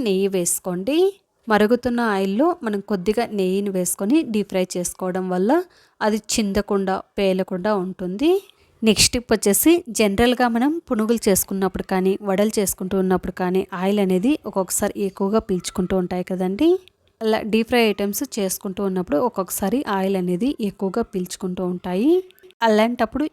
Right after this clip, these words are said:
ఈ విధంగా ఒకసారి ట్రై చేయండి. ఇలా డీప్ ఫ్రై ఐటమ్స్ చేసుకుంటూ ఉన్నప్పుడు ఆయిల్ ఎక్కువగా పీల్చుకుంటూ ఉన్నాయి అనుకోండి, అప్పుడు మనం ఆ పిండిలో ఒక టేబుల్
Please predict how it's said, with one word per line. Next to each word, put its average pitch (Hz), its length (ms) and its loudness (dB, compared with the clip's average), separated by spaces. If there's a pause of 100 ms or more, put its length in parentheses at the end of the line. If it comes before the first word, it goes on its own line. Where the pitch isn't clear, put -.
(120)
ఈ - 20 -2 (100)
విధంగా 196 360 -4
ఒకసారి 202 360 -4 (100)
ట్రై 185 140 -2 (120)
చేయండి. 185 400 -2 (300)
ఇలా 226 140 2 (160)
డీప్ 220 200 2
ఫ్రై 233 100 2 (100)
ఐటమ్స్ 202 320 -4 (160)
చేసుకుంటూ 190 500 -4 (100)
ఉన్నప్పుడు 185 420 0 (300)
ఆయిల్ 220 220 2 (180)
ఎక్కువగా 208 420 -4
పీల్చుకుంటూ 190 580 -6 (120)
ఉన్నాయి 185 360 -2
అనుకోండి, 185 420 -2 (200)
అప్పుడు 202 280 -4
మనం 233 200 0 (500)
ఆ 214 80 4 (120)
పిండిలో 208 340 2 (220)
ఒక 233 120 -2 (120)
టేబుల్ 208 260 0